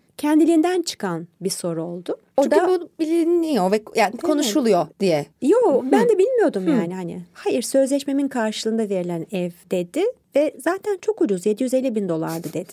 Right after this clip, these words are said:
Speaker 1: Mesela yani bir gazetecinin o yedi yüz elli bin doları bir araya görme şansı bilmiyorum ama yani elli yıl bile çalışsa yedi yüz elli bin doları bir arada bir gazeteci görebilir mi?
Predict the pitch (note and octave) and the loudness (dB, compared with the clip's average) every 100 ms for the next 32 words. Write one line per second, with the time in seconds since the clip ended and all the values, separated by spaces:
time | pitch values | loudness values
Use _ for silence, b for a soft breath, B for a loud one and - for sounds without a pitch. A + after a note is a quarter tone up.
0 | - A3 A3+ A3 G#3+ _ C#4+ C#4+ C4+ D4+ | -6 -4 -2 -4 -6 _ -2 0 0 0
1 | E4+ G4 C4+ G3 A3+ A#3 A3+ B3 C#4 C#4+ | -2 -2 -2 0 0 0 0 0 0 0
2 | D4 C#4+ G#3+ F#3 F3+ D4+ D#4+ G#3 E3 D#3+ | 0 0 -2 -2 -2 -2 0 0 -2 -2
3 | F#3 F#3 G#3 A#3+ B3 b - - G#3+ F3+ | -2 -2 -2 -2 -4 b -8 -4 -2 -2
4 | F3 - A3+ C#4+ b G#3 G3+ A4 F4 F#3+ | -4 -4 -4 -4 b -4 2 4 4 2
5 | F#3 C#4+ G#3 F#3+ F3+ F3+ - - A3 G#3+ | 0 -2 -2 -2 -4 -8 -10 -6 0 0
6 | A#3+ C#4 B3+ C#4+ A3 F3+ - F3 - - | 0 0 0 0 -2 -4 -6 -8 -8 -4
7 | G#3+ F#3 A3+ G#3+ A3 A3 F#3 F3 F3 A3 | -2 -2 -2 -2 -2 -4 -4 -4 -4 -2
8 | G3+ F3 G3 G3 - G#3 G#3+ G3+ G3 F#3 | -4 -4 -6 -8 -4 -4 -2 0 -2 -2
9 | F#3 E3+ | -4 -4